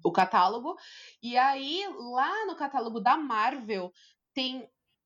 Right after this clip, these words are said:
como você assistir em ordem, em ordem cronológica, o que eu achei muito legal, porque eu nunca ia conseguir sab-, fazer isso sozinha.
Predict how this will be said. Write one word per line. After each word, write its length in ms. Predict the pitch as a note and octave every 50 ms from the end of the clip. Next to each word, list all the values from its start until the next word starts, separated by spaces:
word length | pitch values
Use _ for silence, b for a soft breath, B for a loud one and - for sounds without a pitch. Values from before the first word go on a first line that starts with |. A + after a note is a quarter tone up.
| _ _ -
como 280 | C#4 C4 C4 C4 B3+
você 240 | B3+ C4+ C4+ - D4
assistir 880 | B3 C4 C4 - D4 D4 D4 - - - - B3+ A3+ F3+ D#3+ - _ _ _
em 220 | A3+ C#4 F4 F#4+ E4+
ordem, 600 | C4 A#3+ A#3+ A#3+ G#3+ C4 C4+ C4 C4+ C#4+ - - _ _ _
em 160 | A#3+ B3 B3+
ordem 300 | B3 A#3 A3+ B3 A#3 A#3
cronológica, 680 | C4 C4+ C4 A#3+ A#3 A#3 A3 G#3 F#3 F3+ G3 G3 - B3
o 60 | G3
que 80 | -
eu 60 | A3+ A3
achei 200 | A3+ - A#3+ G#3+
muito 240 | G#3+ A#3 B3 -
legal, 300 | D#4+ D4+ C4 A#3 G#3 G#3+
porque 300 | G#3+ A3 - - A#3 - -
eu 240 | G#3+ G#3+ A3+ C4 C4
nunca 300 | B3 B3 C4 - D#4 C4
ia 100 | B3+ C4+
conseguir 320 | C4+ C4 - A#3+ G#3+ A#3+
sab-, 300 | - B3 A3 G3 G3 -
fazer 220 | - G#3 G3 G#3 G#3+
isso 160 | G#3+ - -
sozinha. 580 | - G#3+ G3 G3 E3 F3+ F3 F3 G3 A3+ F4